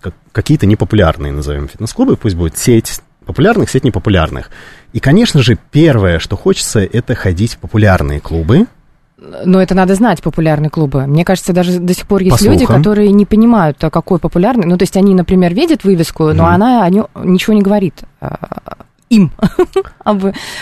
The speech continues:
Speaker 2: и они не понимают, это хороший, нехороший, не очень понятно, сеть или не сеть, или это одиночный клуб.
Speaker 1: Я думаю, что здесь играет роль сарафанное радио еще. Это, там, мои друзья, мои, там, руководители,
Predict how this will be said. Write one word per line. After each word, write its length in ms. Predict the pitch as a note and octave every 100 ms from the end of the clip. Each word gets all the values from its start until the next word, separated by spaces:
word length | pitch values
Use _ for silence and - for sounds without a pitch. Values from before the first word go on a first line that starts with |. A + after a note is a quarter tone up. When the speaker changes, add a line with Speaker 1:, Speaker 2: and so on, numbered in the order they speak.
| -
Speaker 2:
и 440 | - A3 A3 - - - -
они 180 | - G#3
не 60 | G#3+
понимают, 460 | G#3 A3 F3+ C#3+ -
это 300 | C3+ E3 E3 -
хороший, 480 | - F#3 D4 -
нехороший, 500 | D#3 - D#3+ G#3+ -
не 100 | D#3+
очень 140 | E3 -
понятно, 240 | E3 D3
сеть 360 | - D#3 E3 F3+
или 100 | D#3
не 160 | D#3 E3
сеть, 380 | - C#3+ D#3
или 80 | D3+
это 100 | D#3
одиночный 480 | D#3 D#3+ D3 - D3+
клуб. 220 | - C#3
Speaker 1:
Я 160 | C3+ C3
думаю, 140 | C#3
что 100 | C3
здесь 180 | B2 A#2+ A#2+
играет 360 | G#2+ G#2+ G2+
роль 300 | G2+ G2+ F#2
сарафанное 540 | - F#2 - F#2 F2+ F#2
радио 320 | C3 D3+ F2
еще. 420 | D#2 D#2 F2 D2
Это, 480 | C#2 C#2+ D2+ D#2+ D2+ C#2+
там, 100 | D#2
мои 260 | E2 F#2+
друзья, 560 | E2+ D#2 D2 D2 G2+ C#3+
мои, 320 | F#2 D#2+ D#2
там, 240 | D#2+ D2 D2
руководители, 840 | D#2 F2 D#2+ D#2+ C3+ D#3+ D3 D3